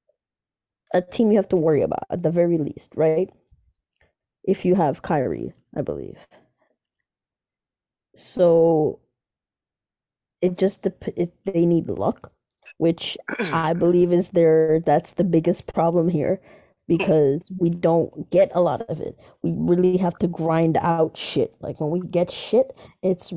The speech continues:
Speaker 1: really worked for, because we don't get the luck that others will probably get, right? So we're already at a deficit there, and it's compounded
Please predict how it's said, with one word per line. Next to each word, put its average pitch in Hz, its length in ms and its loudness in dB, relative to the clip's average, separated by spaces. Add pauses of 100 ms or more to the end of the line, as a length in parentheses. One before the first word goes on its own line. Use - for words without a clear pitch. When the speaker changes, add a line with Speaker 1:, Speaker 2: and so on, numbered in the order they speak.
Speaker 1:
really 180 460 2
worked 170 840 0
for, - 320 -2
because 165 380 -2
we 175 160 2
don't 175 300 2
get 240 240 0
the 202 100 2
luck - 360 -6 (320)
that - 180 -2
others 147 640 -4 (320)
will 160 180 -2
probably 131 560 -4
get, - 320 -8
right? 147 320 -4 (720)
So 165 840 0 (500)
we're 101 120 0
already 185 220 4
at 220 100 4
a - 20 4
deficit 202 460 -2 (140)
there, - 340 -2 (800)
and 160 120 -2
it's 165 140 -6
compounded 180 840 0